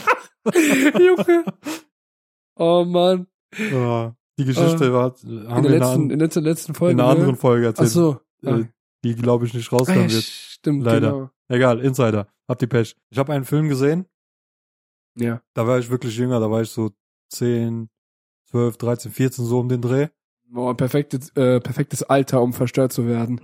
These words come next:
Speaker 2: Ja, perfekt. Original. Damals kamen diese F-, Filme wie,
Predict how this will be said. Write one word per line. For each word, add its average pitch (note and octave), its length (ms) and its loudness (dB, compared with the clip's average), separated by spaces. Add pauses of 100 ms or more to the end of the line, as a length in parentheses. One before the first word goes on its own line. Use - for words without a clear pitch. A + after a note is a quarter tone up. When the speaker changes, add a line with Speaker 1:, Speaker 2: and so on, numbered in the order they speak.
Speaker 2:
Ja, A#2+ 260 0
perfekt. C3 500 0 (220)
Original. C3+ 540 0 (360)
Damals C3+ 340 0
kamen C#3+ 160 0
diese A#2+ 460 -2
F-, - 260 -14 (880)
Filme C#3+ 380 0
wie, A#2 240 -2